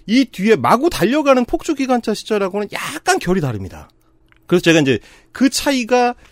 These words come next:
이 영상의 아이코닉한 면을 만들어낸다고 생각을 해서 뽑아왔는데 뭐, 뭐 차별점이 뭐냐면 특히 이제 오일팔에 대한 시각, 기존의 다른 우파코인 유튜버들이나 기존의 성재준하고 이제 어떤 연결점이 맺어지는 그 부분이 있어서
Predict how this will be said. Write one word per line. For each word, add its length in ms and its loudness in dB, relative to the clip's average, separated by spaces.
이 200 0
영상의 500 2
아이코닉한 720 -2
면을 240 2
만들어낸다고 680 -2
생각을 340 -2
해서 240 -2
뽑아왔는데 600 -2
뭐, 240 0
뭐 260 2
차별점이 520 -2
뭐냐면 340 -2
특히 260 -6
이제 240 0
오일팔에 500 0
대한 220 -2
시각, 460 -2
기존의 500 2
다른 320 2
우파코인 440 -2
유튜버들이나 680 -2
기존의 340 2
성재준하고 1120 -4
이제 120 0
어떤 240 -4
연결점이 720 -2
맺어지는 560 -6
그 300 2
부분이 320 -2
있어서 380 -6